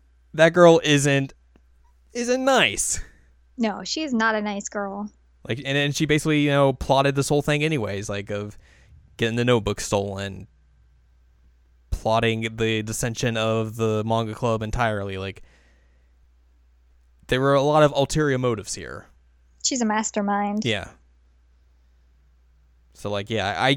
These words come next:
Speaker 1: I completely see where you're coming from on this, so.
Speaker 2: Yeah, it, it was, it was gross, and she's not a nice person, so.
Speaker 1: But the good thing is Mayaka's out of the manga club. <laughs>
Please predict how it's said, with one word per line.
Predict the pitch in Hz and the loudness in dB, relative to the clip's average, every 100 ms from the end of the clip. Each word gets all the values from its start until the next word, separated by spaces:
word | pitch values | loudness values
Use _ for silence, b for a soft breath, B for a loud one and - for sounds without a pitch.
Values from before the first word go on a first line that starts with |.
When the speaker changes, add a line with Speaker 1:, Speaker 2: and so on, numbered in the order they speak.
| - | 2
Speaker 1:
I | 135 | 0
completely | 135 131 135 | 2 0 0
see | 113 127 | -2 -4
where | 107 | -4
you're | 104 101 | -6 -10
coming | 101 85 | -14 -14
from | 92 78 | -16 -16
on | 64 | -16
this, | 69 | -10
so. | - 92 76 113 - _ _ _ _ _ | -10 -8 -10 -12 -14 _ _ _ _ _
Speaker 2:
Yeah, | 220 196 - | -4 -4 -2
it, | 277 | -2
it | 302 311 | 2 0
was, | 285 - - | 0 -4 -4
it | 269 | -4
was | 254 | -4
gross, | - - 208 | -6 -6 -4
and | 226 | -4
she's | 247 233 | -2 0
not | 226 202 | -2 -2
a | |
nice | 196 196 | -4 -8
person, | - 190 - 196 202 | -8 -10 -8 -8 -8
so. | - 202 202 220 - _ _ _ _ _ _ _ - | -6 -4 -4 -8 -12 _ _ _ _ _ _ _ -6
Speaker 1:
But | 170 | -2
the | |
good | 190 | 0
thing | 185 180 | 0 2
is | 175 | 2
Mayaka's | 160 160 156 147 151 131 | 4 2 4 2 0 0
out | 139 | 2
of | 139 | 2
the | |
manga | 135 117 98 | 2 0 -2
club. | - 98 92 | -10 -10 -8
<laughs> | 107 | -10